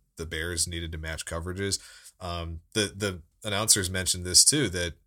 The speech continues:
the Packers got into some three by one formations with their receivers and got that third guy, the guy closest to the line of scrimmage or closest to the offensive line,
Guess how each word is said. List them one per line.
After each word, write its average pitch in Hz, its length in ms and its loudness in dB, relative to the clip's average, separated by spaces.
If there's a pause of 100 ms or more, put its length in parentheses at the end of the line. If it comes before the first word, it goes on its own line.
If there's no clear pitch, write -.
the 95 120 -8
Packers 101 400 2
got 87 260 0
into 90 240 -6
some 80 200 4
three 117 200 -2
by 98 160 0
one 92 240 -2
formations 82 640 -4
with 82 80 -10
their 82 100 -8
receivers 80 720 2
and 82 400 -6 (360)
got 92 280 0
that 82 240 -6
third 110 340 0
guy, 92 300 0
the 85 140 -4
guy 85 180 -4
closest - 580 4
to 98 80 2
the 90 80 -4
line 85 200 -6
of 80 80 -2
scrimmage 85 440 -4
or 87 80 -8
closest - 400 4
to 87 60 0
the 87 80 -4
offensive 80 440 -4
line, 85 360 -4